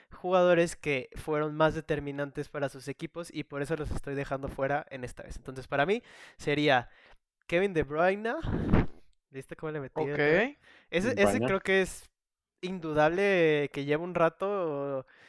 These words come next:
Speaker 1: siendo para mí el mejor mediocampista y este año más claro que es el, que para mí fue el mejor mediocampista. Entonces,
Speaker 2: Muy
Speaker 1: Kevin,
Speaker 2: probablemente.
Speaker 1: Kevin De Bruyne. Eh, a Benzema también, porque también tuvo un temporadón loco,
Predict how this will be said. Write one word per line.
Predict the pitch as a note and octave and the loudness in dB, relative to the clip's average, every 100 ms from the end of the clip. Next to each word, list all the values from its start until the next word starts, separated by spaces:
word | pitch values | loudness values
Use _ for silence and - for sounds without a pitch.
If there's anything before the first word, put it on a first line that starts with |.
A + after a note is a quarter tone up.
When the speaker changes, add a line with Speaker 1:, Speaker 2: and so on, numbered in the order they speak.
| _ | _
Speaker 1:
siendo | - D3+ D3+ E3 E3+ D#3+ D3+ - | -6 -4 0 2 2 2 0 0
para | C#3+ | 0
mí | C#3 D3+ | 2 -2
el | |
mejor | D#3+ D#3 D#3+ | -2 -2 -4
mediocampista | D#3+ D#3+ D3+ C#3 - E3+ - A3+ | -2 -2 -2 -4 -6 -10 -2 -2
y | D3 | 2
este | C#3+ - D#3+ | 0 0 -2
año | D#3 D#3 | 0 -2
más | D3+ - | -2 -2
claro | D3+ E3+ G3+ | 0 0 0
que | D3 | -6
es | D3 | -6
el, | C#3+ C3+ - C3+ | -8 -12 -20 -18
que | C3+ | -20
para | B2+ C3 | -4 -2
mí | C3+ | -2
fue | C#3+ D3 | -2 -6
el | |
mejor | C#3+ C#3 C#3 | -6 -8 -6
mediocampista. | C#3+ B2+ B2+ E3+ - A#3+ - _ _ - _ | -6 -6 -10 -12 -8 -10 -10 _ _ -20 _
Entonces, | - E3 | -14 -4
Speaker 2:
Muy | F3 | 0
Speaker 1:
Kevin, | F#3 | 0
Speaker 2:
probablemente. | E3+ D#3+ D#3 D3 C#3+ - C#3 | 4 8 6 4 -8 -4 0
Speaker 1:
Kevin | D#3+ F3+ | 0 2
De | D#3+ | 0
Bruyne. | C#3+ E3 G#3 B3+ C#4 _ _ _ - _ _ _ _ | 0 0 -2 -8 -12 _ _ _ -20 _ _ _ _
Eh, | - D#3+ D#3+ D#3 D#3 | 2 6 8 8 6
a | D#3 | 4
Benzema | D#3 D#3 D3+ D#3 G3+ | 4 2 2 4 4
también, | G#3 E3 D#3 G#3 | 2 2 -2 -2
porque | F#3+ - | -6 -8
también | - C3 C#3 | -8 -6 -8
tuvo | - D#3+ | -6 -8
un | F3+ | -8
temporadón | E3+ D#3+ D3+ D3 C#3+ C#3 C#3+ D#3 | -4 -4 -4 -6 -2 0 -2 -2
loco, | D#3+ E3+ A#3+ E4 | -2 0 -4 -6